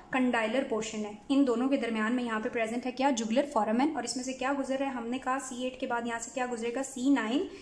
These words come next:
सी टेन और सी इलेवन। सी नाइन हम किसको कहते हैं? glossopharyngeal nerve को कहते हैं, सी टेन किसको कहते हैं? accessory, sorry, vagus नर्व को कहते हैं,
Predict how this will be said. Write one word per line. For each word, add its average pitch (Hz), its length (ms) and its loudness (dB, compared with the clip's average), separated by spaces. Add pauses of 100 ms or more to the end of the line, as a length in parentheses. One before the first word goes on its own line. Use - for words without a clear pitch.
(120)
सी 285 400 2
टेन 247 320 2
और 233 100 2
सी 262 300 0
इलेवन। 220 460 0
सी 285 280 2
नाइन 294 200 4
हम 285 120 6
किसको 285 300 0
कहते 269 260 0
हैं? 277 140 4
glossopharyngeal 226 840 0
nerve 311 180 2
को 320 120 -4
कहते 294 280 2
हैं, 302 240 4 (240)
सी 285 240 0
टेन 285 180 6
किसको 294 240 2
कहते 269 280 0
हैं? 277 260 4
accessory, 285 680 -2
sorry, 220 260 0
vagus 220 400 0
नर्व 311 120 4
को 320 160 -2
कहते 285 240 2
हैं, 302 280 4